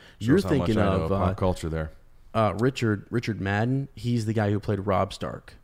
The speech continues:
Speaker 2: um, in, uh, Game of Thrones.
Speaker 1: Yeah.
Speaker 2: So, anyways, he-, here, I'll show you. I, I gotta pull it
Speaker 1: Let
Speaker 2: up
Speaker 1: me see
Speaker 2: here.
Speaker 1: him 'cause I have no idea who
Speaker 2: Um,
Speaker 1: you're talking about.
Speaker 2: yeah, he, he, he looks like a guy who could possibly, you know, um, play.
Speaker 1: Oh, yeah, he could.
Speaker 2: Yeah, you know what I'm saying? He looks pretty
Speaker 1: Yeah.
Speaker 2: good.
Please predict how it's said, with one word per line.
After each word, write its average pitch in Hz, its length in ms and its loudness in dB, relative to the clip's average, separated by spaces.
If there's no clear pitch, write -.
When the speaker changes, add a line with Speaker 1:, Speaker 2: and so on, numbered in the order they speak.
Speaker 2:
um, 98 420 -4
in, 95 760 -4
uh, 95 180 -6
Game 92 160 -6
of 95 60 -10
Thrones. - 460 -12
Speaker 1:
Yeah. 98 180 2
Speaker 2:
So, 98 280 -4
anyways, 101 400 -4
he-, 120 140 -8
here, 120 200 -2
I'll 104 60 -2
show 104 160 -6
you. 92 100 -6
I, - 40 -6
I 101 200 -6
gotta 98 140 -6
pull 107 200 -8
it - 20 -4
Speaker 1:
Let 95 60 -2
Speaker 2:
up 92 40 -2
Speaker 1:
me 90 60 -4
see 98 80 -4
Speaker 2:
here. 95 80 -2
Speaker 1:
him 85 80 -6
'cause 90 120 -8
I 87 80 0
have 80 80 -2
no 82 160 -4
idea 98 160 0
who 92 60 0
Speaker 2:
Um, 90 80 -2
Speaker 1:
you're 78 80 -6
talking 76 260 -6
about. 71 260 -8
Speaker 2:
yeah, 73 220 -12
he, - 260 -6
he, 139 200 -4
he 139 160 -6
looks 131 200 -4
like 117 120 -6
a 110 40 -10
guy 95 240 -8
who 104 140 -8
could - 200 -12
possibly, 101 680 -8
you 104 100 -8
know, 95 240 -8
um, 85 320 -10
play. 98 520 -6
Speaker 1:
Oh, 123 240 -8
yeah, 92 460 -4
he 123 100 -4
could. 120 340 -4
Speaker 2:
Yeah, 120 160 -2
you 104 80 0
know - 20 0
what 110 40 0
I'm 107 40 -4
saying? 117 180 -2
He 127 80 0
looks 143 160 -6
pretty 101 180 -4
Speaker 1:
Yeah. 117 120 2
Speaker 2:
good. 85 100 -4